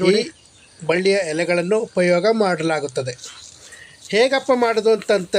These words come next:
Speaker 2: ಹೇಳಿದ್ರೆ, ಈ ಬಳ್ಳಿಯ ಎಲೆಗಳನ್ನು ಸುಮಾರು ಒಂದು ಹತ್ತರಿಂದ ಇಪ್ಪತ್ತು ಎಲೆಗಳನ್ನು
Speaker 1: ದಾಗಡಿ
Speaker 2: ತಗೊಂಡು
Speaker 1: ಬಳ್ಳಿ ಅಂತ ಹೇಳ್ತಾರೆ.
Speaker 2: ಅಕ್ಕಿ ತೊಳೆದ ನೀರಿನಲ್ಲಿ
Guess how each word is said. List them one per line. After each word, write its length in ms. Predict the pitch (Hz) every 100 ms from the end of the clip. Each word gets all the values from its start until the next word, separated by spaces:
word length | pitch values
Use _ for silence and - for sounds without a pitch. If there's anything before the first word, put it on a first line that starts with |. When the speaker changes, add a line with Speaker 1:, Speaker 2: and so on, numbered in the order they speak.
| 170
Speaker 2:
ಹೇಳಿದ್ರೆ, 300 | 180 220 196 - - - - - - - _ _ 202
ಈ 20 | 247 185
ಬಳ್ಳಿಯ 220 | 214 214 185
ಎಲೆಗಳನ್ನು 460 | 220 226 220 214 208 - -
ಸುಮಾರು 260 | 196 196 196
ಒಂದು 160 | 190 190 196 190 190
ಹತ್ತರಿಂದ 400 | - - 202 208 196
ಇಪ್ಪತ್ತು 300 | - 208 196
ಎಲೆಗಳನ್ನು 380 | 180 180 196 -
Speaker 1:
ದಾಗಡಿ 160 | 185 -
Speaker 2:
ತಗೊಂಡು 200 | 226 185
Speaker 1:
ಬಳ್ಳಿ 160 | 202 202
ಅಂತ 120 | 196 214 185
ಹೇಳ್ತಾರೆ. 360 | 175 151 160 151 - - _ - - 202
Speaker 2:
ಅಕ್ಕಿ 280 | - 269 277 247
ತೊಳೆದ 240 | 220 220 208
ನೀರಿನಲ್ಲಿ 520 | 220 233 240 214 214